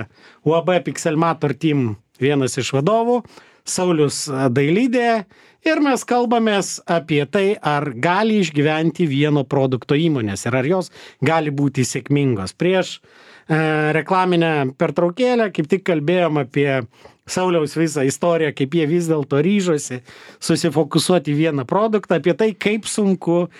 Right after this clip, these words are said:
išlaikyt tą susifokusavimą ir kad vienintelį dalyką, ką jisai, jeigu galėtų pakeist, tai pakeistų tiktai tai, kad susifokusavęs į tą vieną produktą būtų, a,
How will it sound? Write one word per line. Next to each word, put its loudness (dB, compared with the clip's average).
išlaikyt 0
tą 2
susifokusavimą 0
ir 0
kad -2
vienintelį 2
dalyką, 2
ką 2
jisai, 0
jeigu 0
galėtų 0
pakeist, 0
tai 0
pakeistų 0
tiktai 0
tai, 0
kad -2
susifokusavęs -2
į -10
tą -2
vieną 2
produktą 0
būtų, -2
a, -2